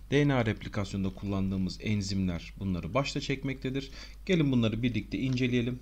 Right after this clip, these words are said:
En sonunda tekrar sorularımızı çözelim ve günümüzü tamamlayalım. Şimdi gençler, öncelikle en çok yapmamız gereken ayrım biyoteknoloji ve genetik mühendislikleri nelerdir?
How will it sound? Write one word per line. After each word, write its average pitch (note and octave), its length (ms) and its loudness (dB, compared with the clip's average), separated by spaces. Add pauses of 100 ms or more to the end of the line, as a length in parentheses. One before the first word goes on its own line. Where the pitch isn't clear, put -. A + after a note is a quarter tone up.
(100)
En C3 160 -2
sonunda F2+ 280 -4
tekrar F#2+ 320 -6
sorularımızı F#2+ 640 -2
çözelim A#2+ 480 -4 (140)
ve A2 40 -2
günümüzü G#2+ 480 0 (200)
tamamlayalım. E2+ 600 0 (600)
Şimdi D#3+ 180 -2
gençler, F3+ 320 4
öncelikle F3 460 2
en E3+ 100 4
çok D#3 260 -2
yapmamız C#3 400 2
gereken C3 320 2
ayrım G#2+ 360 4
biyoteknoloji B2 760 0
ve F#2+ 180 -2 (100)
genetik - 420 -8
mühendislikleri G2 760 -4
nelerdir? - 540 -4